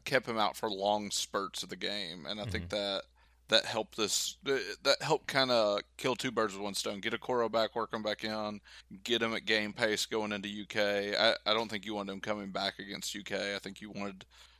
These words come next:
Speaker 1: to get a game underneath him, but it also gave this Auburn team stretches where they had to figure it out without him.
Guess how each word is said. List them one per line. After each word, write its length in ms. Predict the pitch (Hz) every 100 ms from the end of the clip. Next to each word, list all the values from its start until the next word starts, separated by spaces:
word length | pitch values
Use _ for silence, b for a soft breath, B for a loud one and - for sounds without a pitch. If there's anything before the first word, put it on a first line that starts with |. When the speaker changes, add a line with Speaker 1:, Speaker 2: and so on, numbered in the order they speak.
| -
Speaker 1:
to 80 | 113
get 240 | 95 113
a 40 | 101
game 320 | 101 101 101
underneath 400 | 98 98 101 -
him, 120 | 107
but 120 | 98
it 60 | 104
also 300 | 101 - 110
gave 560 | 92 98 98 98 92
this 160 | 95 95
Auburn 260 | 95 95 95
team 300 | 110 98 95
stretches 580 | - 113 101 113 98
where 120 | 98 98
they 120 | 101
had 180 | 107 95
to 40 |
figure 300 | 92 107 95
it 80 | 98
out 140 | 101 -
without 280 | - 80
him. 200 | - 60